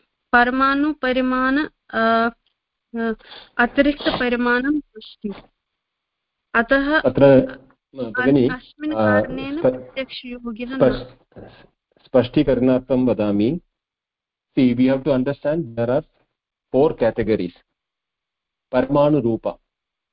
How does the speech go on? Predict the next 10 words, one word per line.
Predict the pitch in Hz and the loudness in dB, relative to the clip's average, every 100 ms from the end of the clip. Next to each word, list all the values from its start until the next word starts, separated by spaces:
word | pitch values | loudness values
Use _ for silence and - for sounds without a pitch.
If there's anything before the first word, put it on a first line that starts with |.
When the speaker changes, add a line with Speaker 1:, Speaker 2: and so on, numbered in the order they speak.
| _ _ - | _ _ -2
Speaker 2:
that | 127 127 | -2 0
is, | 156 - _ _ _ _ _ _ _ _ | -2 -4 _ _ _ _ _ _ _ _
कदापि | 117 131 135 156 156 | 0 2 4 2 2
न | 147 | 0
प्रत्यक्षं | 151 123 127 117 120 | -2 -4 -4 -6 -4
भवति। | 101 95 92 82 _ _ _ _ _ _ _ _ _ _ _ _ _ _ _ _ | -4 -4 -6 -12 _ _ _ _ _ _ _ _ _ _ _ _ _ _ _ _
परमाणुपरिमाण | 139 151 160 170 175 185 185 _ 135 131 143 143 151 | 2 4 4 4 4 2 0 _ 0 2 2 2 2
अतिरिक्तपरिमाणम् | 165 202 117 143 135 - - 160 131 123 123 127 131 | 0 -2 -2 -2 -2 -4 -4 0 0 2 0 2 2
इत्युक्ते | 123 131 - 151 | 0 -4 -6 -4
द्विगुणकम् | 147 104 123 120 147 156 160 175 | -4 -6 -10 -6 0 0 2 -2